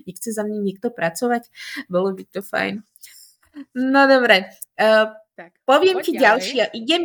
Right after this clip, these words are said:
Speaker 1: ja, idem ja a mám tu postavu, na ktorú sa veľmi teším. Nie som si istá, či ju budete všetci poznať, ale volá sa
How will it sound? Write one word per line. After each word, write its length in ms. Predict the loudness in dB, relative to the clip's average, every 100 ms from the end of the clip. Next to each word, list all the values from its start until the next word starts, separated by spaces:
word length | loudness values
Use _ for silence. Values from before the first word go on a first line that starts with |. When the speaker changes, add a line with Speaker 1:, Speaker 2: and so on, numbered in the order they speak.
| 0
Speaker 1:
ja, 120 | 0
idem 280 | -2 -6 -6 -4
ja 80 |
a 240 | -2 -2 -2
mám 160 | -6
tu 80 | -8
postavu, 480 | -10 -10 -8 -8 -6
na 80 | -6
ktorú 240 | -4 -6
sa 240 | -2 -2 0
veľmi 320 | -2 -2 -2
teším. 640 | -2 0 0 -2 -2 -4 -2
Nie 240 | 0 0
som 160 | 2 0
si 160 | 0 -4
istá, 400 | -4 -2 0 -2
či 200 | -2 -4
ju 40 |
budete 400 | -6 -8 -6 -6
všetci 400 | -4 -4 -4 -6
poznať, 560 | -4 -2 0 0 -4 -18 _ _ 0
ale 400 | 2 2 0 0
volá 240 | 4 4
sa 320 | 2 0 0